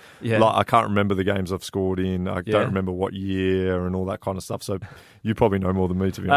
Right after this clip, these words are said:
Speaker 2: honest.
Speaker 1: yeah, well, yeah, I do. I remember. I do remember that run. But that's,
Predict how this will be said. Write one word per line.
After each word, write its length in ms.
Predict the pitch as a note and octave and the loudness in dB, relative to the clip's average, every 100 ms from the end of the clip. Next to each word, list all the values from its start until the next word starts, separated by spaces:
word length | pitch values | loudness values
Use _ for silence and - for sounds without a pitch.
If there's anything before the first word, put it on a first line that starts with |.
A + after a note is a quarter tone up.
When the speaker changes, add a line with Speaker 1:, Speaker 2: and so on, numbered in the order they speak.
| D3 | 6
Speaker 2:
honest. 140 | D3+ E3 | 6 6
Speaker 1:
yeah, 260 | F#3 D#3 | 6 6
well, 160 | D#3 A3+ | 8 6
yeah, 220 | A#3+ G3+ D#3 | 6 6 6
I 60 | |
do. 200 | E3+ E3 | 6 6
I 80 | D#3+ | 6
remember. 380 | D#3+ D#3+ D#3+ D3 | 8 6 6 6
I 80 | C#3 | 6
do 160 | D#3+ | 6
remember 320 | D3 C3+ C#3 | 6 4 4
that 160 | A#2+ A2+ | 2 2
run. 220 | A#2+ E3 | 2 4
But 60 | C#3+ | 6
that's, 220 | F#3+ A3+ | 6 4